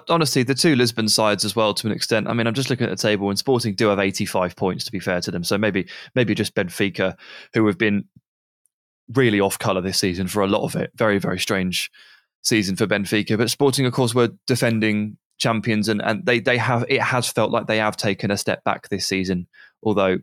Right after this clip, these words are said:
Porto have won with a record points tally, so maybe I am too harsh. But certainly Benfica there.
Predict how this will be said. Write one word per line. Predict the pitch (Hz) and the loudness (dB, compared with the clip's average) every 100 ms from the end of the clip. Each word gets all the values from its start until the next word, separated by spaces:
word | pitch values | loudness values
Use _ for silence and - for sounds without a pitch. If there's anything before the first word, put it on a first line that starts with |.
| _ | _
Porto | - 104 101 95 | -4 -2 0 0
have | 90 | 0
won | 101 95 | 0 2
with | 92 | 0
a | |
record | 90 95 - 95 | 0 -2 -2 -4
points | 85 95 87 | -2 -2 -2
tally, | 90 90 | -4 -2
so | 95 | -2
maybe | 95 92 92 | 0 0 0
I | 90 | 0
am | 90 | -2
too | - 95 | -2 -2
harsh. | 95 90 90 | 0 0 0
But | - - | -2 2
certainly | 156 147 131 113 107 | 4 4 2 0 2
Benfica | 101 98 101 95 90 | 0 0 -2 -2 -2
there. | 92 92 | -2 -2